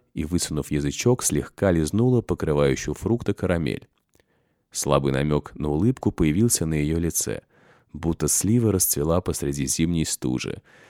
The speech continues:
Когда стоящий рядом с ней Джан Ян это увидел, его взгляд будто прикипел к её прекрасному лицу. Процессия двинулась дальше к центру города.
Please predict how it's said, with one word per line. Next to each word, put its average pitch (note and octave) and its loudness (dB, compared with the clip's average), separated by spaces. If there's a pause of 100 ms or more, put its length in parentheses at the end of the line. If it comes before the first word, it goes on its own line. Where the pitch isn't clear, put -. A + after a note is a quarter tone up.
(160)
Когда D#2 2
стоящий D#2 2
рядом C#2+ 0
с - -2
ней C#2+ -2
Джан C#2 0
Ян A2 2 (100)
это C#2+ 0
увидел, G#2+ 2 (280)
его D#2+ 4
взгляд E2 2
будто A2+ 2
прикипел F#2+ 4
к - -4
её E2+ 6
прекрасному D2+ 0
лицу. C2 -4 (880)
Процессия D3 4
двинулась A2+ 6
дальше F#2+ 4
к - -12
центру F2+ 0
города. C2 -2